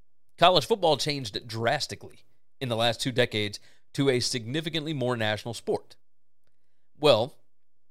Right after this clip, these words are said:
they are now honoring Frank Solich at the spring game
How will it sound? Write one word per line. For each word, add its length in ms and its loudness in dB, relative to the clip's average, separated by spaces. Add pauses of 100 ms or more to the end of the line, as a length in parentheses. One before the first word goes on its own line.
(340)
they 180 2
are 120 2
now 380 2
honoring 500 2
Frank 280 -2
Solich 360 -2
at 120 -6
the 60 -8
spring 360 -6
game 340 -8